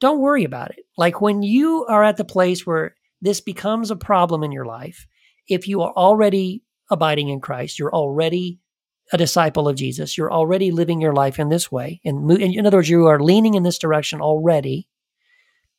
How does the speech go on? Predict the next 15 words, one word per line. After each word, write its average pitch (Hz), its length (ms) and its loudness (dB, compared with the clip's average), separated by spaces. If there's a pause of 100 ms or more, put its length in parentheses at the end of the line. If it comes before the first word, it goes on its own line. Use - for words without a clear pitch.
(100)
the 277 80 0
Spirit 330 360 -2
will 254 80 2
bring 254 240 0
up 233 160 0 (240)
the 214 80 -2
problem 151 480 -2
things 135 380 -6
when 147 180 -4
they 143 100 -2
need 143 160 -4
to 143 80 -8
be 139 100 -8
brought 131 260 -4
up. - 120 -18